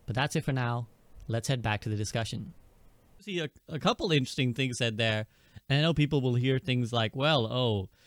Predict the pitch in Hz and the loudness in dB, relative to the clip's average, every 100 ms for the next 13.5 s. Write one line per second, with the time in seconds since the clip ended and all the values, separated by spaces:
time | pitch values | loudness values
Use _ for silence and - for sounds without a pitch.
0 | - - 131 127 202 131 110 135 139 147 | -20 -10 -4 0 4 4 4 0 0 -2
1 | - 214 135 123 127 160 120 113 143 - | -4 -2 0 2 0 0 -2 0 -2 -2
2 | - 147 180 156 123 113 113 117 123 156 | -2 0 0 0 0 0 0 0 0 -2
3 | 143 160 123 123 120 143 160 185 139 123 | 0 0 2 2 2 0 2 4 2 0
4 | 123 147 185 196 139 123 117 120 120 123 | -2 0 0 0 0 0 0 -2 0 2
5 | 160 131 156 180 120 113 127 139 - - | 2 2 0 0 -2 -2 -4 -4 -10 -16
6 | - 180 120 117 139 156 131 - 104 101 | -4 0 2 2 2 4 4 2 -2 -4
7 | _ - - - 151 202 214 180 156 - | _ -20 -20 0 4 6 6 6 2 2
8 | 147 135 131 120 151 131 113 120 117 113 | 0 0 0 0 0 0 0 0 0 0
9 | 110 110 110 - 113 101 - _ _ - | 2 2 0 0 0 -2 -6 _ _ -20
10 | - 131 135 131 127 _ _ _ _ _ | -8 0 4 4 0 _ _ _ _ _
11 | - 135 123 143 143 131 110 113 127 120 | -10 -4 -2 0 0 0 -6 -6 -4 -2
12 | 107 117 117 - 104 107 107 113 104 110 | -2 0 -2 -2 -6 -4 -4 -6 -4 -6
13 | - - 135 - | -8 -8 -8 -8